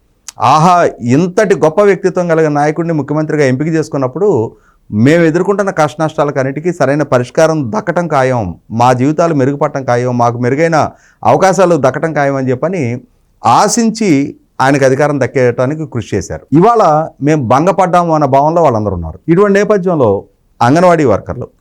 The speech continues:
ఇరవై ఆరు రోజులుగా వాళ్ళు సమ్మె నోటీస్ ఇచ్చి సమ్మెలోకి వెళ్ళారు. వాళ్ళు చేసిన వాగ్దానం ఏంటి? "తెలంగాణ కన్నా వెయ్యి రూపాయలు అధికంగా నేను వేతనం ఇస్తాను" అని చెప్పని వాగ్దానం చేయడం జరిగింది. ఇటువంటి నేపథ్యంలో ఇక్కడ గమనించుకోవాల్సిన అంశం ఏంటి అంటే, రెండు వేల పద్నాలుగులో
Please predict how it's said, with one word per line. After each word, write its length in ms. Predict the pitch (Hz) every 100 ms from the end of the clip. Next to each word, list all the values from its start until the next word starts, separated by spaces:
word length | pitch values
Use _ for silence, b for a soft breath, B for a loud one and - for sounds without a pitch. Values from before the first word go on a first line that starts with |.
| -
ఇరవై 300 | 120 139 165
ఆరు 140 | 160 139
రోజులుగా 380 | 170 185 185
వాళ్ళు 200 | 180 139
సమ్మె 260 | 113 113 143
నోటీస్ 300 | 160 151 139
ఇచ్చి 220 | 135 185
సమ్మెలోకి 440 | 180 117 113 104 87
వెళ్ళారు. 240 | 78 76 - _ _ _ _ _
వాళ్ళు 180 | 156 185
చేసిన 300 | 180 202 208
వాగ్దానం 440 | 208 180 180 185 175
ఏంటి? 420 | 147 151 151 - _ _ _ _ _ 139
"తెలంగాణ 460 | 160 220 226 214
కన్నా 240 | 180 180 226
వెయ్యి 200 | 185 156
రూపాయలు 280 | 160 185
అధికంగా 340 | 156 139 151 185
నేను 160 | 170
వేతనం 340 | 120 113 120 110
ఇస్తాను" 300 | 90 101 101
అని 120 | 95
చెప్పని 200 | 90 165
వాగ్దానం 400 | 139 104 107 101
చేయడం 200 | 95 147
జరిగింది. 320 | 110 78 73 -
ఇటువంటి 220 | 156 185
నేపథ్యంలో 680 | 185 190 190 135 101 98 185 - _ _ -
ఇక్కడ 260 | 190 175 143
గమనించుకోవాల్సిన 600 | 180 220 - 214 190 175
అంశం 280 | 165 165
ఏంటి 160 | 151 143
అంటే, 220 | 139 214
రెండు 240 | 170 156 202
వేల 120 | 220
పద్నాలుగులో 720 | 180 151 156 147 139 147